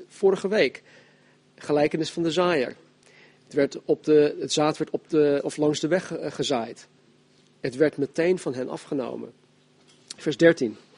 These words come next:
En daarom spreek ik tot hen door gelijkenis, omdat zij niet zien, ook al zien zij. En niet horen, ook al horen zij, en ook niet begrijpen. En in hen wordt de profetie van Jesaja vervuld, die zegt dit:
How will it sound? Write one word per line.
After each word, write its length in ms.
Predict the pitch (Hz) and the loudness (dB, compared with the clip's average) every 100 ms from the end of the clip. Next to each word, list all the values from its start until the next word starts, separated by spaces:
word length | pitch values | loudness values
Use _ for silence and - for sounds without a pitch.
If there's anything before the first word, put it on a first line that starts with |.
| - - - - - - | -20 -20 -20 -20 -10 0
En 160 | 165 | 4
daarom 300 | 165 190 226 | 8 8 6
spreek 340 | 202 - 190 180 | 4 4 4 4
ik 100 | 170 | 0
tot 200 | 170 135 | -2 0
hen 320 | 147 143 131 | 2 2 2
door 180 | 139 131 | 2 2
gelijkenis, 680 | 156 156 156 151 123 117 | 2 2 2 2 0 0
omdat 360 | - 139 147 - | -2 0 0 0
zij 180 | - 135 | 0 2
niet 240 | 147 220 | 2 0
zien, 460 | - 202 139 131 196 _ _ _ - | 0 4 4 2 -6 _ _ _ -4
ook 160 | 123 | -2
al 100 | 147 | 0
zien 180 | 143 190 | 6 6
zij. 320 | 151 123 117 - _ _ - - - | 6 2 0 -10 _ _ -20 -20 -6
En 100 | - | 4
niet 140 | 156 131 | 6 6
horen, 380 | 139 202 208 180 | 10 12 12 8
ook 160 | 156 | 6
al 100 | 170 | 4
horen 300 | 156 196 196 | 6 8 8
zij, 240 | 143 127 127 | 4 2 2
en 120 | 139 | 2
ook 120 | 131 | 2
niet 100 | 143 | 0
begrijpen. 640 | 143 - 185 190 139 117 113 _ _ _ _ _ - - - | -4 0 2 2 2 -2 -4 _ _ _ _ _ -20 -20 0
En 220 | 147 151 - | 4 4 4
in 200 | 240 233 | 4 6
hen 280 | 202 190 | 6 4
wordt 160 | 160 165 | 4 0
de 60 | 151 | 0
profetie 600 | 160 156 151 - 202 196 | 0 0 -2 -4 -2 0
van 140 | 165 | 2
Jesaja 460 | 147 - 156 156 151 | 2 0 0 0 -2
vervuld, 500 | 131 - 127 117 - | -4 -6 -2 -2 -2
die 100 | 117 | -6
zegt 240 | 127 - | -6 -4
dit: 300 | 107 104 - | -8 -8 -12